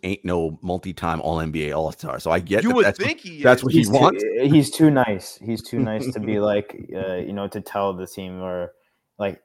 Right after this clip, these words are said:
Speaker 3: "Oh, you know, if you wanna build around me, you have to get rid of my best friend."
Speaker 2: D F S,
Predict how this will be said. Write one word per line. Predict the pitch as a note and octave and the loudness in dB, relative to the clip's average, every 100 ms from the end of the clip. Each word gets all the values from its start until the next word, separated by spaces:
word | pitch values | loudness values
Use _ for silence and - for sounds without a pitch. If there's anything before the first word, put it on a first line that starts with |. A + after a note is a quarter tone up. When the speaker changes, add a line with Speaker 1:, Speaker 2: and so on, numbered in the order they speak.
| - | -8
Speaker 3:
"Oh, | G2 | -4
you | F#2+ D2+ G2 | -4 -6 -8
know, | F#2+ | -8
if | F2+ G2 | -8 -8
you | |
wanna | F#2+ F#2 | -6 -4
build | F2+ F#2 | -4 -4
around | F2+ F2+ F2 | -4 -6 -8
me, | F2 | -8
you | |
have | F2+ - | -8 -8
to | |
get | F2+ | -8
rid | F2 F2 | -6 -6
of | F2 | -8
my | E2+ E2 | -8 -8
best | - F3 E3+ | -4 -6 -6
friend." | D#3+ | -6
Speaker 2:
D | D#3 | -6
F | |
S, | D#3 - - | -10 -14 -20